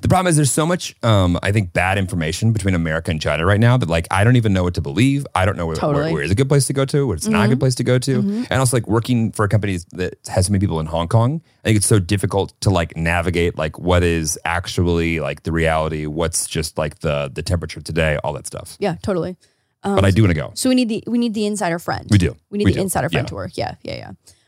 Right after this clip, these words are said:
Speaker 2: Um, do you think they have bathrooms in the Great Wall of China?
Speaker 1: I would say that they've figured out how to add plumbing, yeah.
Speaker 2: Yeah, right?
Speaker 1: I don't think it was an, I don't know if that was necessarily an original. Um,
Speaker 2: Totally.
Speaker 1: Yeah.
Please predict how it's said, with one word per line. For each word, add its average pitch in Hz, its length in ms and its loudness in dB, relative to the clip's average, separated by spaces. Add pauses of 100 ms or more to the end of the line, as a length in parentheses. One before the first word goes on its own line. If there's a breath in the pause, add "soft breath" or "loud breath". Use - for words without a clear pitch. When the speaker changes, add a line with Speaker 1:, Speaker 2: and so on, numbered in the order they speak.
(180 soft breath)
Speaker 2:
Um, 180 600 -2 (360)
do 262 100 0
you - 20 4
think 494 140 4
they 698 80 -4 (100)
have - 140 -20
bathrooms 208 480 0
in 254 40 4
the 269 60 4
Great 277 160 2
Wall 285 160 2
of 269 60 -2
China? 320 340 0 (720)
Speaker 1:
I 92 100 2
would 90 120 4
say 90 100 4
that 78 140 0
they've 76 120 -4
figured 73 240 -4
out 69 80 -2
how 69 60 -8
to 64 80 -8
add 62 140 -12
plumbing, - 260 -14
yeah. 50 120 -12 (180)
Speaker 2:
Yeah, - 340 -2
right? 208 280 0
Speaker 1:
I - 40 2
don't 123 80 4
think 107 100 4
it - 20 4
was 92 120 2
an, 87 140 -4
I 85 100 0
don't 87 160 0
know 87 60 -2
if 82 80 -4
that 80 80 -2
was 76 100 -4
necessarily 78 360 -6
an 73 60 -8
original. 90 460 -4 (440)
Um, 107 340 2
Speaker 2:
Totally. 139 400 0
Speaker 1:
Yeah. 67 240 -4